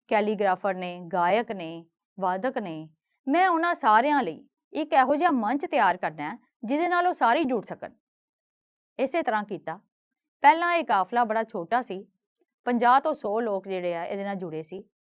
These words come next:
ਪਰ ਹੁਣ ਪੰਜ ਸੌ ਤੋਂ ਵੱਧ ਲੋਕ ਨੈਸ਼ਨਲ ਲੈਵਲ ਤੇ ਇਸ ਨਾਲ ਜੁੜ ਚੁੱਕੇ ਨੇ। ਇਸ ਮੰਚ ਦਾ ਨਾਂ ਰੱਖਿਆ ਆਰਟ ਗਲੈਕਸੀ।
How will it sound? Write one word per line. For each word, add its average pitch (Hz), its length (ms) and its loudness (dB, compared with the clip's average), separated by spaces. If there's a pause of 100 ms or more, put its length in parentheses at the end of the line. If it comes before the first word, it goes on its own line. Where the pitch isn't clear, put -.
(260)
ਪਰ 226 220 4
ਹੁਣ 233 240 -4 (680)
ਪੰਜ 262 240 6
ਸੌ 381 160 0
ਤੋਂ 349 160 2
ਵੱਧ 220 280 4
ਲੋਕ 190 320 -2 (340)
ਨੈਸ਼ਨਲ 262 520 2
ਲੈਵਲ 202 280 2
ਤੇ 156 240 -12 (320)
ਇਸ 262 300 0
ਨਾਲ 190 260 -2
ਜੁੜ 175 260 -4
ਚੁੱਕੇ 170 300 -10
ਨੇ। - 160 -16 (720)
ਇਸ 262 220 0
ਮੰਚ 240 280 2
ਦਾ 254 180 4
ਨਾਂ 220 280 2
ਰੱਖਿਆ 269 340 0 (280)
ਆਰਟ 214 360 4 (240)
ਗਲੈਕਸੀ। 175 440 -4